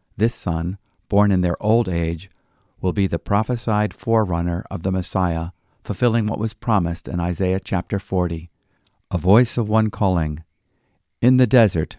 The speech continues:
prepare the way for the Lord. Make straight in the wilderness a highway for our God." He would be the one foretold in the final prophecy of the Old Testament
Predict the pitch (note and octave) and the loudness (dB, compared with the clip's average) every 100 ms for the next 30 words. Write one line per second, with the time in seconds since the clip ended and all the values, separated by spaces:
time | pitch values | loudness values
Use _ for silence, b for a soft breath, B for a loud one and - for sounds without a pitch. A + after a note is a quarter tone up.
0 | _ - E2+ A#2+ A#2+ A#2 A2 F#2+ G#2 G#2+ | _ -6 -2 2 4 4 2 2 2 2
1 | A2+ A2+ - _ _ - F#2+ F2+ E2+ F2 | 0 -2 -8 _ _ -2 0 2 2 2
2 | E2 D#2 D2+ E2 _ _ _ _ F#2+ G2 | 2 0 -4 -10 _ _ _ _ -2 -2
3 | A2 - - A#2+ A#2+ - A2+ G#2 F#2 F#2 | -2 -8 0 2 2 0 0 2 2 2
4 | F2+ F2+ F2 - _ _ _ _ E2 D#2 | 2 0 0 -6 _ _ _ _ -6 -2
5 | G2+ F#2 E2+ F2 E2+ - F2 F2 D#2+ E2+ | 2 2 2 0 -2 -2 -2 0 -2 -2
6 | D#2+ E2 D#2 D2+ D#2 - _ _ _ _ | -2 -2 0 -2 -4 -12 _ _ _ _
7 | _ _ _ _ _ _ - G#2+ G2 E2 | _ _ _ _ _ _ 0 2 2 2
8 | G2+ F#2+ F2 F#2+ G#2 A2 - A2+ A2 - | 2 2 2 2 0 -2 -4 -2 -2 0
9 | F#2 E2+ E2 - - - E2+ D#2 G2 G2+ | 2 2 0 -6 -12 -4 -4 -2 0 0
10 | A2 - G2+ G2 - - F2+ E2 E2+ F2 | 0 0 0 0 -2 -2 -4 -2 0 2
11 | G2+ - F2+ - E2+ E2 | 2 0 -2 -2 -2 -2